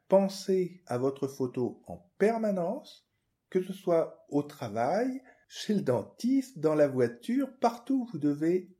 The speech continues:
observer la lumière, observer les gens. Vous avez quelqu'un devant vous, que ce soit dans les transports, que ce soit, euh, votre épicier, votre boulanger, n'importe,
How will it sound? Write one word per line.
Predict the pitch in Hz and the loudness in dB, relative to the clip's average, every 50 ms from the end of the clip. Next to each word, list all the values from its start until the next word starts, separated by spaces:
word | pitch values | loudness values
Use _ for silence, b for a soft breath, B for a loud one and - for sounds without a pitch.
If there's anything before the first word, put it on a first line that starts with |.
| _ 151 | _ 0
observer | 175 180 - - - 180 160 151 143 147 147 | 0 0 -2 -8 -4 -2 -2 -2 0 0 0
la | 143 135 135 | 0 0 0
lumière, | 131 131 127 123 117 113 117 117 117 - - _ _ _ | -2 -4 -4 -4 -4 -4 -4 -6 -6 -10 -18 _ _ _
observer | - 180 202 196 - - - 170 160 147 147 143 | 0 0 0 0 -4 -4 -2 -2 -2 0 -2 -2
les | 139 139 135 131 | -2 -2 -4 -4
gens. | 127 127 123 127 - b b b b b b b b b - | -4 -6 -8 -8 -14 b b b b b b b b b -10
Vous | 139 151 180 | 0 4 4
avez | 185 190 202 202 | 4 4 4 2
quelqu'un | 196 180 180 - - 180 | 2 0 0 0 -2 -2
devant | 175 160 147 147 147 143 | -2 -2 -2 -2 -4 -4
vous, | 135 135 139 143 143 143 - _ _ | -4 -6 -8 -10 -10 -10 -18 _ _
que | - | -6
ce | - 131 | -4 -4
soit | 120 - 139 131 | 0 6 6 6
dans | 120 113 | 6 4
les | 110 110 107 | -2 -4 -6
transports, | - - 165 160 - - - - 123 107 110 127 185 226 226 - b b b b b b b b _ | -4 -4 -4 -4 -6 -12 -8 -2 0 2 4 4 2 2 0 -6 b b b b b b b b _
que | - 123 | -8 -8
ce | 120 - 131 120 | -4 -4 -8 -8
soit, | - - 135 139 135 131 127 123 B B B B B B B _ _ 147 - 117 | -8 -8 -4 -2 -2 -2 -2 -4 B B B B B B B _ _ -20 -18 -14
euh, | 117 107 104 101 101 101 101 | -12 -10 -10 -8 -8 -8 -6
votre | 101 117 120 120 - 135 | -2 -2 -2 -2 0 -4
épicier, | 123 120 - 135 123 - - - - 123 120 123 135 151 175 190 196 196 | -4 -4 -6 -10 -12 -12 -14 -10 -8 -6 -4 -2 -2 0 0 0 0 -2
votre | 180 135 123 123 120 - 123 | -2 -4 -6 -8 -6 -6 -8
boulanger, | 113 110 120 123 123 117 113 110 107 101 123 127 151 202 226 | -8 -6 -6 -4 -4 -4 -4 -6 -6 -2 -2 0 0 0 0
n'importe, | 220 165 127 117 - 147 170 247 285 - - b | -2 -4 -6 -4 0 2 2 2 2 -2 -10 b